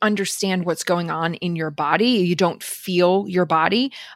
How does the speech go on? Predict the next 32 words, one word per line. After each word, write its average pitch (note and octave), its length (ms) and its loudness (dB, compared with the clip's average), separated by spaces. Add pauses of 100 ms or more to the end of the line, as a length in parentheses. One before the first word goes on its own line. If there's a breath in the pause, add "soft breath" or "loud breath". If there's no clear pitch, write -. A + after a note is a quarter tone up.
(100)
um, F3 320 4
you're G3+ 180 4
not A#3 140 4
gonna B3+ 100 0
be A#3+ 80 2
able G3+ 120 2
to F3 100 -4
change E3 260 0
it, - 100 -4
right? E3+ 160 0
If G3+ 120 0
you're A#3 100 4
trying B3 300 0
to A3+ 140 0
change G3 680 -2
your F3 180 -6
diet D#3 380 0
or D#3+ 80 -8
you're D#3+ 80 -2
trying G3 260 0
to F#3 60 -6
save F3+ 340 2
more E3+ 140 0
money, G3+ 240 2
you F3 160 -2
first C#4+ 260 -2
have B3 140 2
to G#3+ 80 -6
have G3 180 2
that F3 140 2
awareness G#3 640 0
of, E3 500 2